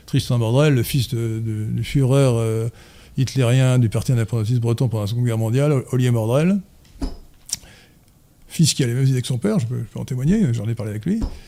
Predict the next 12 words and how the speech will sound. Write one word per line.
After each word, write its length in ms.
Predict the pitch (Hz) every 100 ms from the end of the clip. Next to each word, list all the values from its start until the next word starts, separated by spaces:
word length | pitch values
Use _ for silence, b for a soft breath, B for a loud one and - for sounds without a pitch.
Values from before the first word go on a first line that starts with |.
| B B B B -
Euh, 480 | 120 117 113 123 - - - - - - - - - - _ _ _ -
et 160 | 160 156
il 160 | 135
avait 220 | 123 135
fait 160 | - 165
avec, 160 | 123 131
euh, 760 | 110 113 113 117 120 120 120 120
Mordrel, 500 | 113 131 175 214 185
euh, 420 | 135 131 - 117
le 80 | 107
fils, 240 | 208 180
Tristan, 460 | - 131 170 226